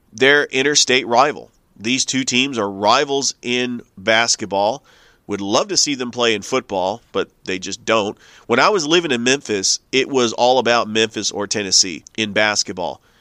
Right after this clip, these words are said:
Everybody in Memphis were Memphis Tigers fans, and then they were also Tennessee Volunteers fans for football.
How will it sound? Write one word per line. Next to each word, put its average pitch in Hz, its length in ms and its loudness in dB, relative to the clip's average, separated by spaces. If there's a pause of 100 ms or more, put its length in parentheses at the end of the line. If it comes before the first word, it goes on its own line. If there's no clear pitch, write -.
(280)
Everybody 165 460 4
in 160 100 -2
Memphis 147 460 2
were 107 120 -2
Memphis 123 380 0
Tigers 120 400 2
fans, 117 540 0 (180)
and 98 160 -8
then 117 360 2 (100)
they 117 120 2
were 117 120 2
also 107 280 2
Tennessee 107 360 -4
Volunteers 98 540 -2
fans 67 400 -10 (300)
for 101 120 -8
football. 92 480 -4